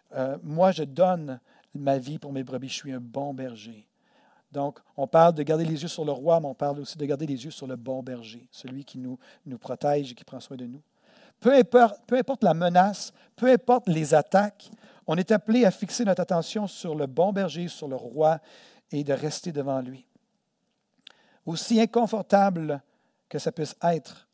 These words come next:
je ne sais pas si vous avez déjà remarqué, mais l'ennemi est souvent vu dans la cour céleste dans les Écritures.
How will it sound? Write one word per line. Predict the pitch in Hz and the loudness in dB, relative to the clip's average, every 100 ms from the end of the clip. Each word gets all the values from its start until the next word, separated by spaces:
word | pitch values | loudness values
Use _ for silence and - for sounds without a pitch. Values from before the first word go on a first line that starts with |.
| _ _ _ _ _ _ _ _ _ | _ _ _ _ _ _ _ _ _
je | 131 | -16
ne | |
sais | - | -12
pas | 185 | -6
si | 185 | -4
vous | |
avez | 170 | -2
déjà | 151 165 | 0 0
remarqué, | 160 139 - 190 | 0 -4 -6 -4
mais | 151 | 0
l'ennemi | 151 185 175 170 190 | 2 2 0 -2 -2
est | 196 | -2
souvent | 143 - 156 175 180 | -6 -8 -4 0 0
vu | 135 131 190 | -2 -8 -6
dans | 170 147 | -2 0
la | 143 | -2
cour | - 190 185 147 | -4 -10 -8 -8
céleste | - 139 156 - - | -4 -2 -2 -4 -12
dans | 139 | -10
les | 131 127 | -10 -8
Écritures. | 131 - 117 131 120 _ | -10 -12 -16 -16 -18 _